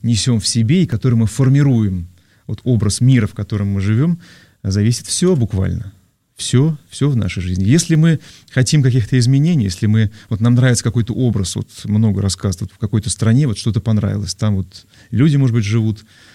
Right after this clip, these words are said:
э, хорошо или что-то вот, э, вдохновило из этой картинки. Это хорошо. Этот образ,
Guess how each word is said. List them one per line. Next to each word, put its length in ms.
э, 420
хорошо 520
или 120
что-то 340
вот, 280
э, 360
вдохновило 760
из 120
этой 160
картинки. 640
Это 160
хорошо. 540
Этот 280
образ, 600